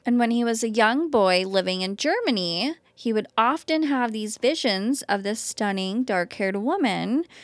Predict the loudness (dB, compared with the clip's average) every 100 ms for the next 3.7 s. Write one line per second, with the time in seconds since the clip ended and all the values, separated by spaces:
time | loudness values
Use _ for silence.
0 | -20 -20 -2 -2 0 -2 -2 -2 -4 -4
1 | -4 -2 -2 -4 -6 -6 -4 -2 -2 -4
2 | -6 -8 -6 -8 -6 -10 -8 -8 -4 -2
3 | -2 -6 -10 -2 0 0